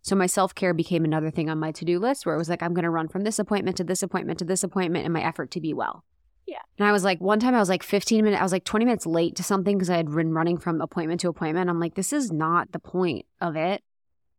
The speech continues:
Speaker 1: And so I've realized that in deeper self-love and reverence that I need less self-care 'cause I'm
Speaker 2: Yeah.
Speaker 1: with myself more.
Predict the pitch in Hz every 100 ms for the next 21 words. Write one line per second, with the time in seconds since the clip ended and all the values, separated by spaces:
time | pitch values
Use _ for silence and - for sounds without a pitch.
0 | _ - 208 190 202 196 175 220 226 208
1 | 180 165 170 160 185 185 180 - 190 185
2 | 185 175 165 - 170 165 - 160 165 165
3 | 165 160 160 170 156 160 160 156 - 160
4 | 156 151 - _ 175 175 175 151 139 -
5 | 202 202 233 233 285 - 214 185 180 185
6 | 220 220 - 226 233 247 254 277 285